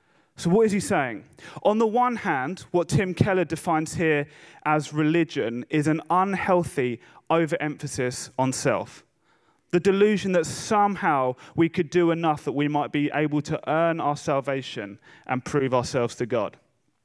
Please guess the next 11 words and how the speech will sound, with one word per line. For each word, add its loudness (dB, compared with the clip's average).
It's -4
not 2
Christianity. -2
On 2
the 2
other 2
hand, 0
what -2
Tim 0
Keller 0
calls -2